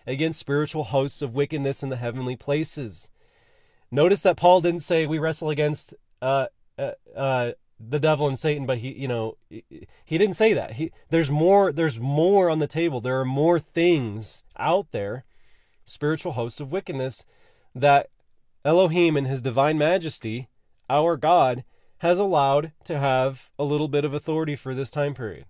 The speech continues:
It's just the way it is. Um, and what we see here now i-, is something special I'm gonna start doing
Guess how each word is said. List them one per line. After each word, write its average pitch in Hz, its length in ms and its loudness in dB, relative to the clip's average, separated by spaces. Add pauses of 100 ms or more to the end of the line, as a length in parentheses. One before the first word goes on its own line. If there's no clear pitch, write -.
(280)
It's - 160 -10
just 180 200 -10
the 175 60 -2
way 151 200 0
it 143 80 2
is. 123 380 -4 (760)
Um, 110 440 -2 (380)
and 139 280 -2
what 143 140 -2
we 143 100 -6
see 269 260 -6
here 147 280 -2
now 123 360 -2 (160)
i-, 131 160 -8
is 110 200 -10
something 160 340 -2
special 131 400 -2
I'm 123 80 0
gonna 120 120 -2
start 110 220 -6
doing 107 320 -4